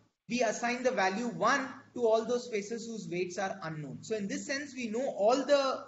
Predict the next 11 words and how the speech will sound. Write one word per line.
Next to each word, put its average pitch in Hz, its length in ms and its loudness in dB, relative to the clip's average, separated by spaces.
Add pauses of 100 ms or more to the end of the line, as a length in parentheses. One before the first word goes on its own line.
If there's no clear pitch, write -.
I 226 60 -2
mean, 226 200 -4
we 214 120 -6
have 202 320 -2
values 233 480 0 (280)
for 226 200 4
all 214 140 6
the 233 140 4
D 196 180 -4
phase 185 340 -4
weights. - 340 -16